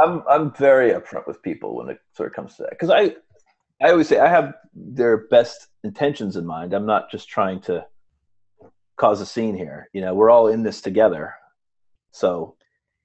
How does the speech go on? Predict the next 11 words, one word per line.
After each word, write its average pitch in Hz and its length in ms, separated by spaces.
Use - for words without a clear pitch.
you 127 100
know 120 100
what 110 140
I 107 40
mean? 117 260
Like, 98 340
let's, 120 340
let's - 200
get 107 140
it 95 120
done, 107 320